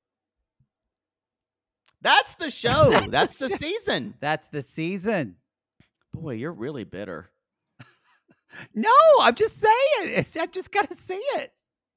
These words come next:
Speaker 1: Wow.
Speaker 2: Anyway, I would say that about you. If you got married, I'm like, "Well, I hope that guy can handle it when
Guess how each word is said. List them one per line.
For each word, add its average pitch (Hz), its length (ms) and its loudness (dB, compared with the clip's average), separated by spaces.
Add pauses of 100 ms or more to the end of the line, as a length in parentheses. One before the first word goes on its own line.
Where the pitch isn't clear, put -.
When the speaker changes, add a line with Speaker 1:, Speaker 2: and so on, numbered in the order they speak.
(1040)
Speaker 1:
Wow. - 200 -18 (180)
Speaker 2:
Anyway, 147 640 -2 (1400)
I 208 100 4
would 349 140 -4
say 269 220 4
that 277 140 2
about 254 300 6
you. 254 340 0
If 127 140 -4
you 196 140 -8
got 185 240 0
married, 143 260 -2
I'm 131 80 -4
like, 127 240 -8
"Well, 143 340 -2 (300)
I 113 80 -12
hope 160 240 -10
that 170 220 -12
guy 135 260 -4
can 123 180 -8
handle 117 360 -4
it 82 80 -10
when 98 260 -8